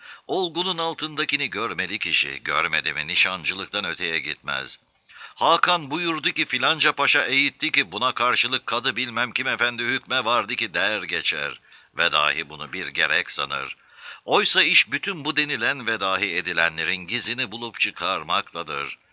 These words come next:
Bunun için de olguya bakarken kendini dışlayacaksın.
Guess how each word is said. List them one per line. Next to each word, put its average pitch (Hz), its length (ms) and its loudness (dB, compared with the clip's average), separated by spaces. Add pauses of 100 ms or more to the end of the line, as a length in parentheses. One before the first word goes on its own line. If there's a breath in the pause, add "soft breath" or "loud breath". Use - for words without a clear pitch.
(220 soft breath)
Bunun 107 260 -2
için 101 340 0
de 82 60 2
olguya 87 580 -2
bakarken 82 580 0
kendini 127 540 0
dışlayacaksın. 92 1080 0